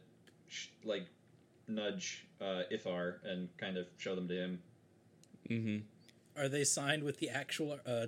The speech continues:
Speaker 3: <laughs> designer's, uh, engineer's, uh, name?
Speaker 2: Uh, yes, they are. Um, it's some guy from out of town.
Speaker 3: <laughs>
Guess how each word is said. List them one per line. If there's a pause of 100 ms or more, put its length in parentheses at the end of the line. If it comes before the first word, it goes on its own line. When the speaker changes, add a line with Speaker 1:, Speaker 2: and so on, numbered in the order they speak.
(100)
Speaker 3:
<laughs>
designer's, (120)
uh,
engineer's, (360)
uh, (600)
name? (1500)
Speaker 2:
Uh,
yes,
they
are. (300)
Um, (840)
it's
some
guy
from
out
of
town. (1000)
Speaker 3:
<laughs>